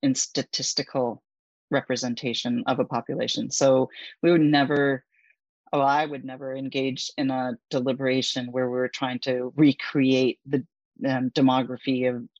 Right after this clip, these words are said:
Canada in the room. And part of the reason for that is, how would you ever do that? It's way too complex a,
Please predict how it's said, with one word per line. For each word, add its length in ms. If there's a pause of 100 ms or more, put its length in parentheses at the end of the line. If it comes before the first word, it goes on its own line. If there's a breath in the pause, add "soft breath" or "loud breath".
Canada 500
in 140
the 100
room. 320
And 160
part 260
of 100
the 100
reason 340
for 120
that 200
is, 140
how 120
would 120
you 80
ever 260
do 220
that? 300
It's 220
way 160
too 220
complex 440
a, 80